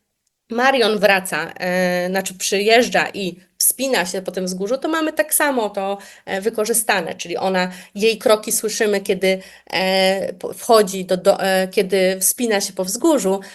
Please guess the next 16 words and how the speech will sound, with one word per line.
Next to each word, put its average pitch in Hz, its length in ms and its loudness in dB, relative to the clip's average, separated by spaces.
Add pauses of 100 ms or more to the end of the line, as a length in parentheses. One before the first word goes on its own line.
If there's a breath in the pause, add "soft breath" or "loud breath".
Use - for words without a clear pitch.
ale 196 180 2
później 214 340 -2
już 202 160 0
w 190 80 -10
domu 196 380 0
ta, 185 260 0 (280 loud breath)
e, 175 280 0
ta 196 120 -2
cisza 220 440 0
tutaj, 175 520 -2
e, 185 80 -8
faktycznie 185 540 -6
jest 185 140 0
gdzieś 180 180 -10
tam 180 300 -6
trochę, 185 480 -4